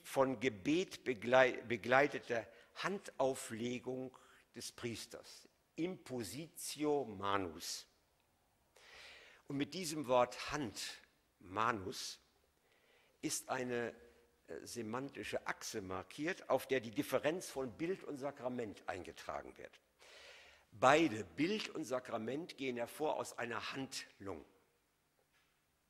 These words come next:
Das Bild ist Manufaktum,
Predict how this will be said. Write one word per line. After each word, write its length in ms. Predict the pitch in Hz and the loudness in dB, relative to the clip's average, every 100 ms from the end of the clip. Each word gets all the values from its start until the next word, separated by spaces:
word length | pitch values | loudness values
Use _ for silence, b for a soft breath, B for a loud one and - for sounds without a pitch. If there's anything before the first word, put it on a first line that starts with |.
| _ _ _ B B B B B | _ _ _ B B B B B
Das 240 | 127 110 | -8 -4
Bild 300 | 101 180 180 | -2 -2 -2
ist 420 | - 139 - - - _ _ - | -4 -6 -4 -10 -16 _ _ -12
Manufaktum, 1080 | 104 139 160 156 - 151 - - 82 69 | 0 2 4 0 0 -2 -2 -8 -8 -8